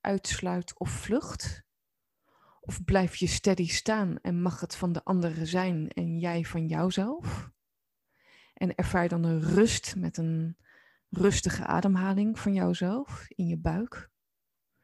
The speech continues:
Of zit je met een hoge versnelde ademhaling, hoog, weet je wel, in je keel en in je hoofd, met boosheid en woede en frustratie? Voedt dat jou? En dit is dan een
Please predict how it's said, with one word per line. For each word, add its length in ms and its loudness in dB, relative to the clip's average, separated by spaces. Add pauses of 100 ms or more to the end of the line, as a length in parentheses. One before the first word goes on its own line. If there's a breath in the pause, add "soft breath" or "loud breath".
(400)
Of 180 6
zit 400 2
je 60 6
met 140 6
een 100 4
hoge 400 6
versnelde 500 4
ademhaling, 960 0
hoog, 800 6
weet 180 -6
je 60 -16
wel, 160 -4
in 140 -2
je 200 -2
keel 280 8
en 80 4
in 100 4
je 80 6
hoofd, 680 4 (600 soft breath)
met 360 0
boosheid 540 6
en 160 2
woede 220 8
en 120 6
frustratie? 840 -2 (640 soft breath)
Voedt 380 8
dat 180 2
jou? 300 -2 (2000)
En 260 0
dit 180 2
is 120 4
dan 120 6
een 180 6